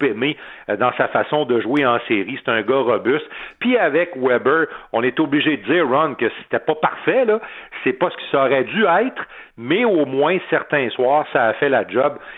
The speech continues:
et ça a été, euh, ça a été un palliatif. Euh, beaucoup de sujets qu'on a abordés avec lui.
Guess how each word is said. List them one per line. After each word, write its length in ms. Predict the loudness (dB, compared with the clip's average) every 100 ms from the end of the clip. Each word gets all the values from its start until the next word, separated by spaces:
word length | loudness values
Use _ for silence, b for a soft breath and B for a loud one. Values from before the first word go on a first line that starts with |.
| B
et 100 | -6 0
ça 80 |
a 40 | 0
été, 340 | 0 0 2
euh, 160 | 2 0 -2
ça 60 | -2
a 20 |
été 200 | 0 2 2
un 120 | 2
palliatif. 600 | 2 0 0 -2 -6 -14 -16 B B B 0
Euh, 440 | 2 2 0 -6
beaucoup 320 | -4 -4 -2 -4
de 60 |
sujets 300 | -4 -2 0
qu'on 200 | 0 0
a 60 | 2
abordés 400 | 2 0 0 2
avec 260 | 2 0 -2
lui. 240 | -4 -4